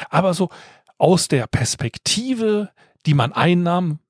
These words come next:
wurde Russland quasi als der Lebensraum im Osten. Äh, wo haben wir das schon mal gehört? Ach ja, äh, schon mal, äh, so besiedelt. Und es ist auch bis heute so geblieben, Russland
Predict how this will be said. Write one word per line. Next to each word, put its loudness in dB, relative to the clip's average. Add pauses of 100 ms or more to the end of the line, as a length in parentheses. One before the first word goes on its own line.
wurde 2
Russland -4 (280)
quasi 0
als -12
der 4
Lebensraum 0
im -10
Osten. -8
Äh, -16
wo -6
haben 0
wir 0
das 2
schon -4
mal -6
gehört? -8
Ach 2
ja, 4 (340)
äh, 4 (300)
schon 0
mal, 0
äh, 2 (140)
so 0
besiedelt. -2 (400)
Und -2
es -4
ist -10 (300)
auch -2
bis -4
heute 2
so -4
geblieben, -4 (440)
Russland 0